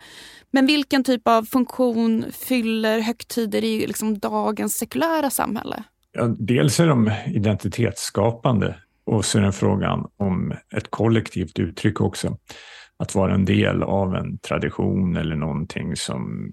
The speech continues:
Speaker 2: även om det finns då de här individuella uttrycken. Och om man tänker sig i ett sekulärt sammanhang att högtider ska minska i betydelse och kanske försvinna rent utav. Men jag tror att behovet finns ändå. Det är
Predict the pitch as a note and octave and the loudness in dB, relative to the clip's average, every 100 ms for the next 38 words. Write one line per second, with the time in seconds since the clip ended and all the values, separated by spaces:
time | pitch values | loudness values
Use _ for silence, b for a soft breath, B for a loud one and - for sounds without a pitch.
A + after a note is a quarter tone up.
0 | - _ - F#2 F#2+ G2 F#2+ G2 F#2 F2+ | -16 _ -2 0 2 0 0 -2 -2 -2
1 | F#2 F2+ F2 F2 A2+ G#2 F#2 F2+ F2 F#2+ | 0 0 0 -2 0 2 2 2 2 2
2 | F#2+ F#2+ F2 - G#2+ - F#2+ - _ _ | 2 0 -2 -2 -2 -2 -4 -6 _ _
3 | - G2+ G2+ G2 F#2+ - G2+ G2 - G2 | -4 0 2 0 -4 -6 -2 -2 -2 -4
4 | - F#2+ G2 G2 G2 G2 A#2+ - _ - | -4 -2 0 0 0 -2 -6 -14 _ -2
5 | G2+ - G#2 G#2+ G#2 - G2 F#2+ F#2+ F#2+ | -2 2 2 2 0 0 0 0 0 0
6 | F#2+ F#2+ - - - E2+ - G2 F2 - | -2 -4 -8 -6 -4 -4 -4 -2 -4 -4
7 | - G2 - - _ - A2 G2+ F#2+ - | -2 0 -2 -8 _ -2 0 2 0 0
8 | G#2 G2+ G2+ G#2 G2 G2+ G2+ - F#2 - | 2 0 -2 -2 0 -2 -4 -4 -4 -2
9 | D#2+ G2+ F#2+ - - G#2 G#2+ - G2+ G2+ | -4 -4 -8 -8 -4 0 2 2 0 0
10 | G2 - G2+ G#2 G2+ B B B B B | -2 -2 0 0 -2 B B B B B
11 | _ _ F#2 A2+ G2+ - A2 F#2+ G#2+ A#2 | _ _ 0 2 0 0 2 2 4 2
12 | A#2 G#2+ F#2+ G#2+ G2+ A2+ A2 F#2+ F2+ F#2+ | 2 0 0 0 2 2 2 0 0 -2
13 | F#2+ G2+ F#2+ F#2+ G2 G2+ B2+ | 0 0 0 0 -2 -2 -6